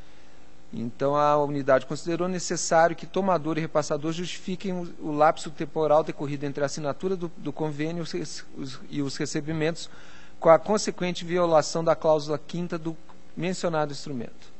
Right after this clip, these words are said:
Em segundo lugar, a Diretoria de Análise e Transferência constata que parte da documentação de envio obri-, obrigatório exigido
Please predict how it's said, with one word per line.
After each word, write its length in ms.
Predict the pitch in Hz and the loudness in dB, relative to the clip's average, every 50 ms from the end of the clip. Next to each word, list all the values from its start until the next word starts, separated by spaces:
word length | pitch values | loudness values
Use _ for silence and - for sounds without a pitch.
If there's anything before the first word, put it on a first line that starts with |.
| - - - - - - - - - - - | -12 -10 -10 -10 -10 -10 -10 -10 -10 -10 -8
Em 40 | - | -6
segundo 320 | - 165 156 170 165 170 | -4 -2 -2 0 2 2
lugar, 400 | 190 196 180 180 180 185 196 202 | 2 4 6 10 10 10 10 10
a 20 | |
Diretoria 480 | 190 160 175 165 165 - 165 156 151 156 | 6 2 0 -2 -2 0 0 0 0 2
de 80 | 147 151 | 2 2
Análise 300 | 143 143 139 135 - - | 2 2 2 0 -2 -4
e 40 | |
Transferência 480 | - 147 143 - - 180 170 185 175 - | -4 -4 -2 -2 -2 -2 -2 -4 -4 -6
constata 540 | - 185 160 - - 175 165 170 - 196 - | -6 -8 -8 -4 0 2 2 2 2 0 -4
que 180 | - - - | -4 -4 -6
parte 440 | 170 - - - 190 202 208 - 208 | -6 0 6 8 8 8 8 6 2
da 80 | 190 185 | 0 0
documentação 680 | 165 160 - - 165 156 139 151 143 - - 156 151 | 0 -2 -4 -4 -2 0 0 0 0 0 0 -4 -4
de 120 | 147 143 139 | -2 -2 -4
envio 180 | 135 135 139 | -4 -4 -4
obri-, 300 | 135 - 135 135 139 143 - | -4 -4 -2 -4 -4 -4 -4
obrigatório 600 | 147 151 131 135 135 135 127 - - 156 147 143 | -4 -4 -2 2 4 4 4 4 2 0 0 0
exigido 540 | 135 127 135 127 117 135 135 127 - 123 117 | -2 -4 -4 -6 -4 -4 -6 -4 -4 -6 -6